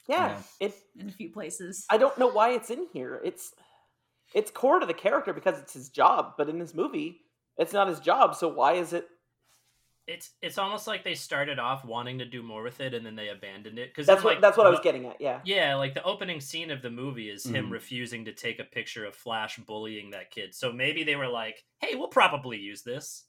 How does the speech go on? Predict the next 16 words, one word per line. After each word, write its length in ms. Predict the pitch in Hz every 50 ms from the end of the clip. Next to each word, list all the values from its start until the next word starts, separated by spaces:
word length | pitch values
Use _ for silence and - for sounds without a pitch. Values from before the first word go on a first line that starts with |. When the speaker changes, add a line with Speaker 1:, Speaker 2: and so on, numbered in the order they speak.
| _ -
Speaker 1:
That 180 | - - - -
Speaker 2:
Mm-hmm. 40 | -
Speaker 1:
kinda 120 | 427 403
Speaker 4:
And 80 | 339 220
then 60 | - 131
Speaker 1:
describes 240 | 131 240 202 185
Speaker 4:
lots 180 | 135 139 139 135
Speaker 1:
this 20 | 160
Speaker 4:
of 60 | 135
Speaker 1:
whole 80 | 113 117
Speaker 4:
winking 400 | 123 127 127 131 131 127 127 127
and 80 | 120 113
lots 200 | 113 120 117 -
of 100 | 117 107
nudging 600 | 113 110 113 107 107 107 110 110 107 104 107 107
and 160 | 98 90 90